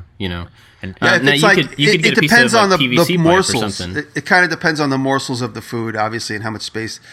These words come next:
Speaker 3: If, like, three or four morsels won't get jammed in that space, then you might be okay. You could imagine moving sand through it would be much easier.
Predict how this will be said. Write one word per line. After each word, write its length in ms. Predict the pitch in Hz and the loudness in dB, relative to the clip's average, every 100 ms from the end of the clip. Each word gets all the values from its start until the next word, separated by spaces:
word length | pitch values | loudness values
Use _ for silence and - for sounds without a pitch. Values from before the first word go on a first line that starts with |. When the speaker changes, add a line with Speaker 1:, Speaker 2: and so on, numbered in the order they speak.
| - - | -20 -10
Speaker 3:
If, 160 | 120 - | -6 -2
like, 180 | 127 - | -4 -2
three 240 | 156 156 | 2 2
or 40 | |
four 200 | 139 143 | 2 0
morsels 500 | 139 135 139 120 120 | 0 2 0 -2 -6
won't 200 | 127 123 | -4 -4
get 120 | 123 107 | -6 -4
jammed 360 | 131 120 113 | 0 0 -2
in 80 | 117 | -8
that 180 | 113 104 | -8 -8
space, 480 | - 117 135 - - _ _ _ _ _ - | -6 -4 -4 -10 -16 _ _ _ _ _ -6
then 120 | 123 | -4
you 80 | 123 | -2
might 220 | 123 - | -2 -2
be 80 | 117 | -4
okay. 200 | - 110 | -2 -2
You 200 | 123 160 | 0 0
could 160 | 180 | 0
imagine 320 | 151 151 135 | 2 2 2
moving 260 | 131 127 117 | 0 0 -2
sand 460 | - 151 135 117 110 | -2 2 4 2 0
through 160 | 98 | -6
it 40 | 101 | -6
would 120 | 101 | -8
be 120 | 107 | -6
much 200 | 101 92 | -6 -6
easier. 380 | 101 98 95 82 | -8 -8 -10 -12